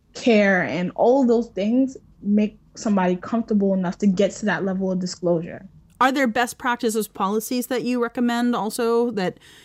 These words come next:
Speaker 2: if somebody does disclose that they're a sex worker,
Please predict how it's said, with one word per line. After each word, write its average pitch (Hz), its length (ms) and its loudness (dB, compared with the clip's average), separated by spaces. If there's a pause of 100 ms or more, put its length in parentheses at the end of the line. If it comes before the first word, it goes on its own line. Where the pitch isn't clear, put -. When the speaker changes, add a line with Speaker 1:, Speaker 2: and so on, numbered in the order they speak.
Speaker 2:
if - 260 -4
somebody 185 300 -2
does 175 300 -4
disclose 175 340 -6
that 165 120 -6
they're 165 140 -4
a 165 40 -6
sex - 340 -10
worker, 165 640 -4